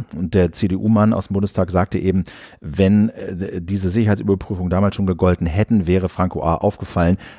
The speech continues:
was ich nicht genau weiß, was ich eher bezweifeln würde, weil es ja immer heißt, er ist eben bisher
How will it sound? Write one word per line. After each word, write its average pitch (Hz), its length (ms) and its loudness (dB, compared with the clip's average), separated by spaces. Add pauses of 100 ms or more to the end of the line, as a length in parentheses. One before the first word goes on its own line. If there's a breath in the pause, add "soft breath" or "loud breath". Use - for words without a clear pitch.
(120)
was 85 420 0
ich - 180 -2
nicht 104 200 2
genau 95 400 2
weiß, 101 420 2
was 92 140 0
ich 87 160 -8
eher 90 100 0
bezweifeln 92 600 0
würde, 85 180 0
weil 85 120 2
es 90 100 -2
ja 82 100 0
immer 87 180 0
heißt, 90 220 0 (180 loud breath)
er 95 120 0
ist 90 140 -4
eben 95 200 0
bisher 90 400 2